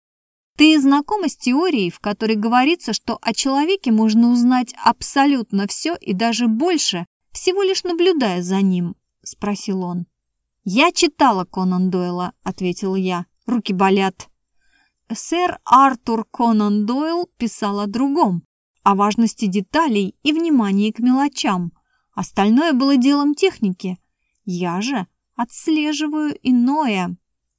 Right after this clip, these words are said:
Это повороты головы, покачивание ногой, реакция на услышанное.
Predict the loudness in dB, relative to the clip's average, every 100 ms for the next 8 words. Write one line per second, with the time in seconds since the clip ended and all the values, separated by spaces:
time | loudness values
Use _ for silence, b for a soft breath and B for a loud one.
0 | _ -6 -6 -6 0 0 0 -2 -2 -2
1 | 0 0 -2 -2 -2 -4 _ _ _ _
2 | 0 2 0 0 -2 -2 0 0 2 2
3 | 0 -2 -2 -2 -4 _ _ _ -2 0
4 | 2 -2 -6 -2 2 2 2 -2 -4 -2
5 | -2 0 0 2 0